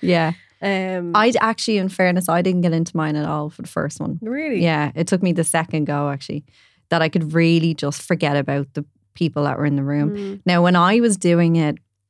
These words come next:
Speaker 1: it was in someone's house in a sitting room. It
Speaker 2: Okay,
Speaker 1: wasn't
Speaker 2: fair
Speaker 1: in a,
Speaker 2: enough.
Speaker 1: it wasn't in a
Speaker 2: <laughs>
Speaker 1: ceremony s-, type space. Like,
Speaker 2: Yeah.
Speaker 1: we all did, s-, and we were singing and <laughs> pl-, like,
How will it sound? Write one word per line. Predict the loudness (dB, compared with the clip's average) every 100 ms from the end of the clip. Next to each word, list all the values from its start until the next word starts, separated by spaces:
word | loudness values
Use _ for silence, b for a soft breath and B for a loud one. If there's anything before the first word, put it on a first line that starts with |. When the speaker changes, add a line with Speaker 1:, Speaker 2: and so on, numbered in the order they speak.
| _
Speaker 1:
it | 0 2
was | 2 2
in | 2
someone's | 2 0 0 -2
house | -2 -2 -2
in | -2
a | -2
sitting | -2 -2 -2
room. | -2 -2 -2 -2
It | -2
Speaker 2:
Okay, | 2
Speaker 1:
wasn't | 0 2 0
Speaker 2:
fair | 2
Speaker 1:
in | 2 2
a, |
Speaker 2:
enough. | 0 2
Speaker 1:
it | 2
wasn't | 4 4 4
in | 2
a |
Speaker 2:
<laughs> | 0 0
Speaker 1:
ceremony | 2 2 2 2 2
s-, | 0 -4 -8
type | -2 0 0
space. | -4 -2 -2 -2 -4 -2
Like, | 0 2
Speaker 2:
Yeah. |
Speaker 1:
we | 2
all | 4 4
did, | 2 2 0
s-, | -2 -4 -2
and | 2 4
we | 2
were | 0
singing | -2 2 4 4 2
and | -2 -4 0 -2 B B B
<laughs> | _ _
pl-, | -4 -4
like, | -4 -2 -2 -4 -14